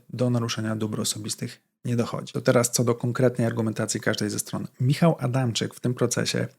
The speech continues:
zapewne będzie budował ją o dwa aspekty. Po pierwsze, minęło już dwadzieścia kilka lat od popełnienia przez niego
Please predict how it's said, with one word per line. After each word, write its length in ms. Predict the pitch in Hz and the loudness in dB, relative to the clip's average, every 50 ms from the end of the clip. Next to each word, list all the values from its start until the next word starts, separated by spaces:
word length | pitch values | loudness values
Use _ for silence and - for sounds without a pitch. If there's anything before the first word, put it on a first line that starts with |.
| _ - | _ -8
zapewne 600 | - 123 117 120 - 135 127 135 131 127 127 120 | -4 -2 0 0 2 2 4 4 4 4 4 4
będzie 320 | - 120 123 123 123 127 127 | 2 2 2 4 4 4 4
budował 420 | 120 120 117 120 117 120 117 113 | 2 2 2 4 4 4 4 2
ją 280 | 113 113 113 117 110 - | 2 2 0 -2 -4 -4
o 460 | - 113 113 110 110 110 113 - _ _ - - | -2 -2 0 0 0 -2 -4 -6 _ _ -10 -8
dwa 260 | 120 113 117 113 101 | -6 0 0 0 0
aspekty. 480 | - - - - - - - - - - _ _ _ _ _ _ _ _ _ _ _ _ _ _ _ - | 2 -2 -2 -2 -4 -6 -6 -8 -16 -18 _ _ _ _ _ _ _ _ _ _ _ _ _ _ _ 0
Po 100 | - 123 | 0 2
pierwsze, 640 | - - 127 123 127 - - 123 127 143 147 156 147 | 6 6 6 6 6 4 4 4 4 2 0 0 0
minęło 460 | 120 123 120 120 123 123 123 123 123 | 2 2 2 4 4 4 4 4 4
już 120 | 120 117 | 2 0
dwadzieścia 680 | 117 113 117 113 113 117 120 127 123 - - - 131 127 | -2 -2 0 0 2 4 2 2 2 0 -2 -2 -4 -4
kilka 520 | 123 - - 120 117 117 117 - 135 117 | -4 -2 -2 -2 -2 -2 -2 0 2 2
lat 420 | 110 110 107 107 110 117 - - _ _ _ _ _ _ - | 2 2 2 0 -2 -4 -8 -12 _ _ _ _ _ _ -4
od 240 | 127 123 - - _ _ _ _ _ _ _ _ | -4 -4 -4 -16 _ _ _ _ _ _ _ _
popełnienia 640 | - 120 120 - 127 113 113 117 117 117 117 117 117 | -2 -2 0 2 2 2 4 2 2 2 2 0 0
przez 220 | - - 120 117 | -2 -4 -4 -4
niego 360 | 107 110 107 110 110 117 - | -4 -4 -4 -4 -6 -6 -8